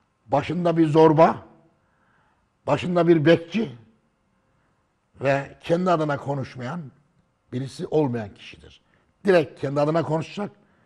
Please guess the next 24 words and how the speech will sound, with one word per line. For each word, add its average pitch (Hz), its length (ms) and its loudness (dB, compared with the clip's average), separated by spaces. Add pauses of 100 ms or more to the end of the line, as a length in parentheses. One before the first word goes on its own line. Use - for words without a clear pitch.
(560)
hiç, - 160 -10
hiçbir - 460 -18
şey 190 120 -2
ona 156 220 -2
dayatılmayacak 165 640 0 (960)
ve 131 100 -8
kimse 143 320 -14
onun 131 160 -8
başına 120 260 -12
beklemeyecek. - 520 -18 (1300)
Bu 139 180 -4
olduğu 151 180 -4
zaman 131 260 -8
özgürlük 104 480 -14
oluyor 92 200 -20
arkadaşlar. - 540 -20 (840)
Şimdi 117 220 -18
sen 127 160 -12
o - 120 -14
çocukların 127 500 -12
başına 104 360 -16
bekçi 110 280 -12
kesildiğin 120 460 -12
zaman, 101 240 -14